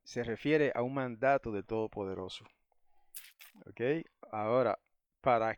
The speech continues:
qué es que lo echan ahí? Ahí lo dice. "Para que no engañe más a las naciones". Quiere decir que habrá naciones aquí durante el milenio. Ese es el punto, ¿verdad?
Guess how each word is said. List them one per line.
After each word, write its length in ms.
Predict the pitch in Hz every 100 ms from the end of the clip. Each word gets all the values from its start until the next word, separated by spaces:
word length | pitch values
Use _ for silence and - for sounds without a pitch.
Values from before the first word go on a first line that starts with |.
| -
qué 320 | - 156 165
es 60 | 160
que 140 | 151
lo 140 | 135
echan 320 | 131 - 127 117
ahí? 320 | 107 104 113 - _ _ -
Ahí 180 | 98
lo 140 | 120 156
dice. 420 | 240 - 269 233 _ _ _ _ _ -
"Para 400 | 110 110 110 107
que 260 | 117 110
no 540 | 110 110 110 107 110 117
engañe 880 | 120 120 120 123 107 107 113 120 127
más 520 | 127 131 117 127 -
a 120 | 101
las 180 | 98 107
naciones". 800 | 127 139 - 220 208 202 - - _ _ _ _ - - _ -
Quiere 280 | 139 139
decir 320 | 147 156 160 -
que 100 | 147
habrá 260 | 123 123
naciones 760 | 131 135 - 175 190 233 208 156
aquí 240 | - 135
durante 320 | 127 123 110
el 80 | 113
milenio. 580 | 101 92 87 82 76 76 -
Ese 160 | 104
es 40 | 123
el 120 | 127
punto, 480 | - 214 208 - 64
¿verdad? 280 | 73 135